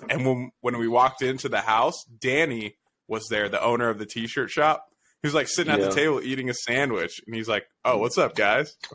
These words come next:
Speaker 1: We're like,
Speaker 2: Hey.
Speaker 1: like, "Hey, dude." <laughs>
Speaker 2: What kind of
Speaker 1: But, yeah, it was
Speaker 2: fucking
Speaker 1: pretty cool.
Speaker 2: That is gnarly, bro. Yeah, I remember you telling me that. That's so sick.
Speaker 1: Yeah, that, that was a dope experience. So if you ever get to,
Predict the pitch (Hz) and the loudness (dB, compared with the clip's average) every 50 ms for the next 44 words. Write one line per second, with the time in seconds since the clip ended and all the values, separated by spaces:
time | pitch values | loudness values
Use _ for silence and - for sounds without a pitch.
0 | - - 123 120 117 104 95 87 - _ _ _ - - - - 180 196 196 180 | -6 -2 0 2 2 2 0 -2 -6 _ _ _ -16 -16 -16 -12 -8 -4 -2 0
1 | 143 117 104 - - - - - _ _ _ _ 170 131 127 - - - 165 185 | 0 0 -2 -6 -12 -20 -20 -20 _ _ _ _ 0 0 0 0 0 0 2 4
2 | 160 117 104 117 147 165 - - - 226 - - - - - _ _ _ _ _ | 2 2 2 0 -2 -4 -4 -4 -4 -4 -2 0 -2 -2 -2 _ _ _ _ _
3 | _ _ _ _ _ _ _ - - - - - - - - 120 143 175 - 294 | _ _ _ _ _ _ _ -20 -20 -20 -20 -20 -12 0 4 4 4 6 6 4
4 | 262 233 202 - 120 107 175 170 147 - 156 139 127 117 107 104 98 - - - | 6 6 6 6 4 4 6 6 6 6 6 6 6 4 2 0 -2 -4 -8 -4
5 | - 143 135 120 - - _ _ _ _ _ _ _ _ _ _ _ _ _ _ | -2 0 0 0 -2 -6 _ _ _ _ _ _ _ _ _ _ _ _ _ _
6 | _ - 110 123 139 165 160 123 104 98 98 98 95 101 117 117 107 98 95 90 | _ 0 2 4 6 4 4 4 0 0 0 2 2 4 4 6 6 6 4 4
7 | 92 90 90 90 95 98 107 120 123 - - - 135 151 185 233 220 208 208 208 | 2 2 4 4 4 2 0 -4 -6 2 4 6 6 8 6 6 6 6 6 8
8 | 190 151 120 - 113 120 131 139 131 120 107 104 107 104 101 110 147 - - - | 8 6 6 4 4 4 4 6 4 4 4 4 4 6 6 6 4 4 2 2
9 | 120 127 123 - - 98 101 120 143 - - - _ _ _ _ - - - - | 2 2 2 0 0 2 2 2 2 0 -4 -14 _ _ _ _ -16 -12 -12 -12
10 | - - - - _ _ _ _ _ - - - - - _ _ - - 71 78 | -12 -12 -16 -20 _ _ _ _ _ -20 -20 -20 -20 -20 _ _ -18 -12 -6 -2
11 | 82 98 104 - 127 135 165 208 190 151 127 123 110 107 - 95 - - - 98 | 0 0 0 4 4 4 4 4 2 0 0 2 2 2 0 -6 -8 -6 -2 -2
12 | 98 101 104 107 - - 117 113 - 135 139 135 127 127 120 120 120 - 120 110 | 0 0 0 -2 -2 0 0 0 2 4 4 4 4 2 0 -2 -2 -2 -2 0
13 | 104 101 - | 0 0 -2